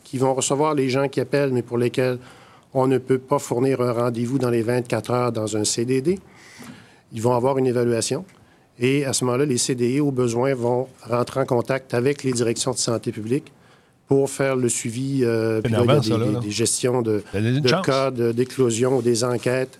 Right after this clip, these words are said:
Speaker 1: et cetera, qui peuvent être faites à partir des C D E. Euh, et les, euh, ces centres-là aussi vont s'occuper de, de, de,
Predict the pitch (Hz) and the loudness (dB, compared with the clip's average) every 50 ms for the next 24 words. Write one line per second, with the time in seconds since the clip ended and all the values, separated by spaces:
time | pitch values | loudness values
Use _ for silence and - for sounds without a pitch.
0 | - - 120 - 127 - 127 113 117 123 120 - - 127 120 120 110 107 - 139 | -16 -10 -8 -6 -4 -2 0 0 0 -2 -4 -2 -2 0 2 2 0 0 0 -2
1 | 127 - 113 - - 107 - - 139 127 123 113 110 107 - - 113 107 104 101 | -2 -2 -2 -4 -4 -4 -2 0 0 0 0 0 -2 -2 -2 -4 -4 -4 -6 -6
2 | 92 92 - _ _ _ _ _ - - - - - - - - - - - - | -8 -10 -14 _ _ _ _ _ -14 -14 -14 -14 -20 -20 -20 -20 -20 -20 -20 -20
3 | _ - 131 131 131 131 135 139 - 147 151 156 143 143 139 139 135 131 127 127 | _ -4 -2 0 0 0 0 -2 0 0 0 0 2 2 2 2 2 2 2 0
4 | 123 123 123 120 - - 127 117 - 143 135 123 117 127 123 131 127 120 - - | 0 0 0 -2 -2 -2 -2 -2 -2 -2 -4 -2 -2 -2 0 0 0 0 -2 -2
5 | 139 131 120 120 113 107 - 113 - - - - 127 131 123 113 113 113 110 110 | -2 -2 -2 -2 -2 -2 -4 -8 -10 -8 -2 -2 0 0 0 0 0 0 0 0
6 | 107 107 107 104 104 104 104 104 110 110 110 110 110 107 104 107 101 101 101 110 | 0 0 0 -2 -2 -4 -8 -10 -12 -10 -6 -4 -2 -2 -2 -4 -6 -10 -14 -16
7 | 110 113 117 117 - - - _ _ _ _ _ _ _ - 131 120 113 120 110 | -18 -20 -20 -20 -20 -20 -20 _ _ _ _ _ _ _ -20 -18 -8 -4 -2 -2